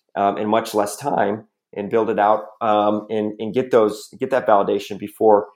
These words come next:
maybe you take on some angel investing or before you're, you could, you know, save up enough money to kind of build it, build it yourself. And so that's why I think, like, the game is changing, why no code is such a, a differentiator, is because you can,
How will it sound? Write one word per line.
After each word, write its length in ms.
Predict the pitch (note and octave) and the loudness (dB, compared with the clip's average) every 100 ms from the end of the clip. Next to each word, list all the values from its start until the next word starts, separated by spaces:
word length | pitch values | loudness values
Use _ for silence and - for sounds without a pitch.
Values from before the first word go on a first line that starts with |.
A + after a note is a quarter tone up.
| _ - | _ -6
maybe 180 | G2 G2 | -4 -4
you 40 | |
take 220 | G2 G#2+ | -2 0
on 140 | G2 F#2+ | 0 -2
some 160 | F#2+ | -6
angel 300 | G#2 G#2 G2 | -4 -2 -2
investing 480 | F#2+ G2 F#2 - F#2 | 0 -2 -2 -4 -4
or 320 | F#2 F#2 F#2 - _ _ | -2 -2 -2 -8 _ _
before 380 | F#2+ F#2+ G#2+ A2 | -14 -6 2 2
you're, 440 | G#2 G#2+ G#2+ G#2+ A2+ | 4 2 0 -2 -6
you 100 | A2 | -4
could, 300 | A2 F#2+ - | -4 -4 -8
you 160 | G#2+ G#2 | -8 -4
know, 140 | F#2 | -4
save 260 | - - G#2 | 0 0 0
up 140 | G2+ | -2
enough 200 | G2+ G2+ | -6 -2
money 260 | G2+ G2 F#2+ | -2 -2 -2
to 320 | G2 F#2 - | 0 0 -2
kind 140 | G#2 F#2 | -6 -6
of 100 | - | 0
build 180 | G2 | 0
it, 100 | F#2 - _ | 0 -4 _
build 140 | G#2 E2+ | -4 -4
it 160 | - | -8
yourself. 380 | F#2 - F2+ F2 | -10 -2 -2 -2
And 100 | F#2+ | -8
so 260 | - A2 - - _ _ _ | 0 0 0 -10 _ _ _
that's 340 | C3 - - - | 0 0 -10 -12
why 260 | C3+ C#3 B2 | 0 4 4
I 80 | B2 | 0
think, 280 | C3+ B2+ | -6 -4
like, 340 | A#2+ A2+ G2 - _ _ _ - | 2 2 2 -8 _ _ _ -8
the 160 | G#2+ | -4
game 320 | G#2+ A#2+ B2 B2 | 2 2 2 0
is 100 | - | -2
changing, 420 | A2 A#2 C#3 C#3 | -4 -4 -4 0
why 120 | A2 | 0
no 240 | A2+ A2+ | 2 0
code 240 | - A2+ A2+ | 2 0 0
is 120 | A2+ | -2
such 200 | A2 - | -2 -2
a, 160 | G#2 - - | -6 -6 -2
a 160 | G2+ | -2
differentiator, 720 | G2 A#2 A2 A2 C3+ C#3+ D3+ | 0 -4 -4 -2 2 2 2
is 160 | G#2 F#2 | -2 -6
because 540 | - - G#2+ G#2 - _ _ _ _ - | -14 2 2 2 -2 _ _ _ _ -6
you 180 | A2+ | -4
can, 580 | B2 B2 A2 G#2+ G2+ F#2 | -2 0 2 2 0 -6